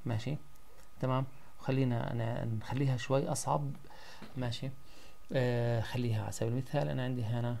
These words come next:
هاي الاشارة بهاي الشكل، بمعنى سي زائد بي، ماشي؟ آه، آه، يعني، يعني هاي أنا في عندي إف، أنا أكتب بطريقة ثانية، إف،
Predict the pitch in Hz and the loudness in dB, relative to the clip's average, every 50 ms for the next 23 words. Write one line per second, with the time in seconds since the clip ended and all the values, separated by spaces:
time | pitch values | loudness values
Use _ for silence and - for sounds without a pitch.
0 | - - 127 120 120 123 120 - - 117 117 120 123 - 120 110 101 113 113 113 | -2 0 2 2 2 0 -2 -2 0 0 2 2 0 0 0 0 0 2 2 2
1 | - - - - - - - - - - - - - - - - - - - - | 0 -2 -4 -4 -4 -4 -6 -6 -8 -8 -8 -8 -8 -8 -8 -8 -8 -8 -8 -8
2 | - - - - - - - - - - - - - - - - - - - - | -8 -8 -8 -8 -8 -8 -8 -8 -8 -8 -8 -8 -8 -8 -8 -8 -8 -8 -8 -8
3 | - - - - - - - - - - - 139 123 123 120 120 123 123 120 120 | -8 -8 -8 -8 -8 -8 -8 -8 -8 -4 -2 0 2 2 2 2 0 0 -2 -4
4 | - - - - - - - - 160 139 123 117 131 123 - - 113 113 113 - | -6 -8 -10 -8 -8 -4 2 4 4 4 6 4 4 4 4 2 0 -2 -2 -4
5 | - - - 127 131 151 175 208 - - - - - - - - - - - - | -6 -4 -2 2 4 4 4 4 2 -4 -8 -8 -8 -8 -8 -8 -8 -8 -8 -8
6 | - - 123 120 113 - 135 143 139 - - - - - - - - - - - | -4 0 0 0 2 0 0 -2 -2 -4 -6 -8 -8 -8 -8 -8 -8 -8 -8 -4
7 | - 127 123 127 123 - - - - - - - - - - - - 131 123 120 | -2 0 0 0 0 -4 -6 -8 -8 -8 -8 -8 -8 -8 -4 0 2 4 4 4
8 | 120 120 117 113 113 113 113 113 113 110 110 113 113 110 113 113 113 113 120 - | 4 4 4 4 4 4 4 4 4 4 4 2 2 2 2 2 2 0 0 -2
9 | - - 113 - - - - 127 117 110 113 117 139 170 - - - - 302 165 | -2 -4 -4 -6 -6 -4 -2 0 0 2 0 0 0 -2 -4 -4 -4 -4 -2 0
10 | 120 113 117 120 - - 123 110 110 - 117 107 - - 113 110 - - - 156 | 0 0 0 0 -2 0 0 0 0 0 0 -2 -2 -2 -2 0 0 2 0 0
11 | - - - - - - - - - 117 - - - - - 110 107 - - 104 | 0 -2 -6 -8 -8 -6 -6 -6 -6 -6 -4 -6 -6 -4 -2 -4 -4 -2 -4 -2
12 | - 127 143 151 165 165 165 170 - - 170 160 160 - - - - | 0 0 2 4 4 4 2 2 0 2 4 4 4 2 -4 -8 -8